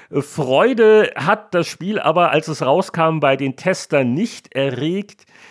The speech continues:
Relativ kritisch war zum Beispiel die Powerplay. Die testete das in Ausgabe sechs neunzehnhundertzweiundneunzig, Wertung vierundfünfzig Prozent.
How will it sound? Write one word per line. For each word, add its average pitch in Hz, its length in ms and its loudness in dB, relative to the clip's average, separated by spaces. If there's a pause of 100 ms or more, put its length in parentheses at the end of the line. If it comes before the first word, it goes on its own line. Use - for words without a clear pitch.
Relativ 147 540 -2
kritisch 151 420 -6
war 127 140 0
zum 127 180 -6
Beispiel 107 360 -4
die 98 120 -10
Powerplay. 185 720 0
Die 156 320 -6
testete 160 640 0
das 135 320 0
in 135 220 -2
Ausgabe 135 580 0
sechs - 380 -6
neunzehnhundertzweiundneunzig, 120 1900 0
Wertung 147 460 0
vierundfünfzig - 1300 -6
Prozent. 202 560 -2